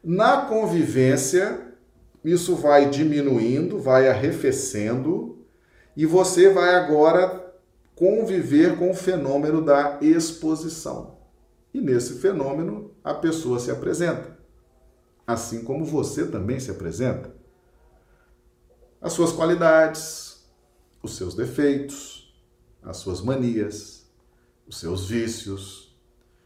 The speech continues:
as suas iniciativas, as suas preguiças, o seu jeito disso, o seu jeito daquilo, e a pessoa de lá também do mesmo jeito.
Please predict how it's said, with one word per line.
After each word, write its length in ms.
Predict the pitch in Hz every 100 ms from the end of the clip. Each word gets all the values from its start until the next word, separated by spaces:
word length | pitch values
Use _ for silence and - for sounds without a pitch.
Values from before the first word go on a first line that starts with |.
| _ _ _ _ _ -
as 140 | 92
suas 260 | 110 110 95
iniciativas, 1300 | 95 95 113 - 135 139 131 127 127 - - - _ _ _ _ _
as 160 | - 170
suas 240 | 120 -
preguiças, 1300 | 160 165 175 175 165 - 151 151 - - - - _ _ _ -
o 60 |
seu 220 | - 160
jeito 500 | 156 151 151 - - - _ -
disso, 640 | 139 175 - - - - _
o 60 |
seu 220 | - 113 101
jeito 340 | 107 101 -
daquilo, 720 | 98 92 - 175 170 165 - - _ -
e 80 | 302
a 60 |
pessoa 520 | - 226 - 170 160
de 100 | 165
lá 280 | 185 143 160
também 440 | - 220 214 123 135
do 100 | 165
mesmo 340 | 123 127 175
jeito. 420 | 170 170 - -